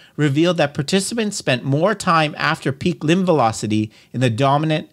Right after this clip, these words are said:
than in the non-dominant and binocular viewing conditions.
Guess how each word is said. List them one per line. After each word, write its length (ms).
than 160
in 140
the 80
non-dominant 760
and 100
binocular 520
viewing 360
conditions. 680